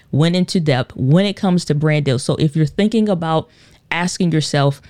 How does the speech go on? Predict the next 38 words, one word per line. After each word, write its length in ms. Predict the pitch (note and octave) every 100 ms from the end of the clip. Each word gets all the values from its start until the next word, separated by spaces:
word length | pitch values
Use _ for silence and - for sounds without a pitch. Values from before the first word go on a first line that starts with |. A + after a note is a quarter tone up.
| _ -
uh, 80 | D3
just 180 | C#3+ C#3+
looking 300 | F3 G3 E3
at 80 | D3
it 60 |
even 220 | D3 D#3+ D3
from 180 | D3
a 60 | C#3+
revenue 440 | C#3+ D3 F3 E3+
perspective, 880 | D3 - C#3 - - F3+ - C#3+ C3+ - _ _ _ _ -
how 240 | F3+ A#3
can 360 | - A3 F3 - -
our 160 | D#3+
company 480 | D#3 - F#3 F#3+ D3
not 320 | D3 D3 -
just, 340 | - D#3 - - _ _
you 80 | E3+
know, 120 | D#3+
keep 220 | C#3+ E3+ C#3+
waiting 280 | D#3+ E3+
for 120 | D#3+ D3
the 80 | C#3
pennies 280 | F3 E3
on 100 | D3+
the 60 | C#3+
dollar 420 | C#3+ E3 E3 C#3+ - - - -
when 100 | D#3
it 60 | E3
comes 200 | E3 D3
to 80 |
YouTube 440 | D3 D#3+ D3 - C#3+
AdSense 480 | C#3 D3+ - C3+ D#3+
revenue? 300 | F3+ D#3+ C3+
And 200 | D3 -
even 400 | G#3+ A3+ G3 G3+ - - _ -
with 340 | D3 G3 A3+ -
a 120 | E3+
good 380 | C#3 E3 F#3